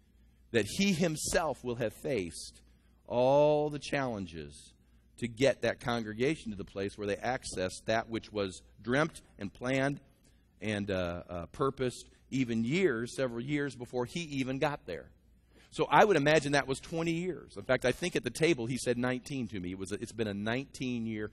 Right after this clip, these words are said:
he called it ordeal. Nineteen-year ordeal. I realize every pastor has to work through their own theology of challenge. What are you saying, God? What are you doing? How is this working? Did we miss God? Is this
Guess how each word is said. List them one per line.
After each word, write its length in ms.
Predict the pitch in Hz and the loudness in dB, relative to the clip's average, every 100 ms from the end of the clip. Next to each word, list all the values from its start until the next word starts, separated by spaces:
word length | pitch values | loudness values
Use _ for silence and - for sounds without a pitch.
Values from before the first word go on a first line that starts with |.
| - | -12
he 120 | - 143 | -14 -10
called 280 | 123 113 | -6 -4
it 80 | 110 - | -6 -4
ordeal. 520 | 113 104 98 95 71 - _ _ _ _ _ _ - _ - | -2 -2 -4 -8 -10 -18 _ _ _ _ _ _ -20 _ -2
Nineteen-year 680 | 127 147 143 156 143 131 123 | 2 2 0 -4 -2 -2 -4
ordeal. 420 | 110 107 87 65 - _ _ _ _ _ _ _ - - | -6 -8 -10 -12 -18 _ _ _ _ _ _ _ -20 2
I 100 | - | 8
realize 340 | 165 180 151 147 | 10 10 10 8
every 240 | 160 170 | 6 4
pastor 480 | - 165 156 - 147 | 4 6 6 4 -2
has 240 | 135 135 - | 2 2 2
to 80 | 120 | -2
work 400 | 127 156 156 - | 0 -2 -4 -16
through 440 | 123 120 98 90 90 - - - - | -6 -4 -2 -4 -8 -16 -20 -20 -2
their 200 | 120 120 | 0 2
own 500 | 127 131 131 127 117 - | 2 2 2 0 -2 -4
theology 800 | - 135 123 131 120 110 101 98 | 2 6 6 6 2 -2 -4 -4
of 100 | 95 | -6
challenge. 600 | - 113 98 71 58 - - - - - - - - _ - | -4 -2 -2 -8 -18 -20 -20 -20 -20 -20 -20 -20 -20 _ -8
What 220 | 107 123 - | -4 -4 -4
are 60 | 117 | -6
you 100 | 113 | -4
saying, 340 | - 120 107 | -4 -2 -2
God? 220 | 87 82 85 | -2 -4 -2
What 140 | 107 | -2
are 40 | |
you 140 | 110 110 | -2 -2
doing? 380 | 107 98 80 78 | -2 -4 -6 -4
How 200 | 107 113 | 0 0
is 80 | |
this 180 | 107 110 | -2 -8
working? 520 | 113 110 98 82 76 | -4 -4 -4 -10 -8
Did 160 | 80 98 | -6 -2
we 80 | 107 | 0
miss 320 | 117 131 - | 2 2 0
God? 360 | 82 71 69 82 | -6 -6 -8 -8
Is 160 | 82 | -8
this 440 | 98 101 - - | -8 -8 -10 -14